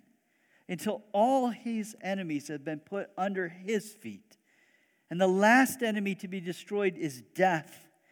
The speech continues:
For God has put all things in subjection to his, under his feet. But when he says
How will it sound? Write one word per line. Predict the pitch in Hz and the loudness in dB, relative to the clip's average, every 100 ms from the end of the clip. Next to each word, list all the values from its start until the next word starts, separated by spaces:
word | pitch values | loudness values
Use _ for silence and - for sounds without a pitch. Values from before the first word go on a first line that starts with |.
| _ _ | _ _
For | 165 | -6
God | 165 185 | -2 0
has | 170 | -2
put | - 165 | -4 -2
all | 180 | -2
things | 180 190 165 | -2 -8 -10
in | 175 | -10
subjection | - 170 185 180 - 175 156 | -10 -8 -6 -6 -6 -16 -16
to | - | -12
his, | 160 147 - | -12 -12 -10
under | 160 156 | -10 -8
his | 151 - | -10 -10
feet. | - 175 170 _ _ _ _ | -10 -8 -10 _ _ _ _
But | 165 | -6
when | 185 | -4
he | 180 | -4
says | - 175 | -2 -4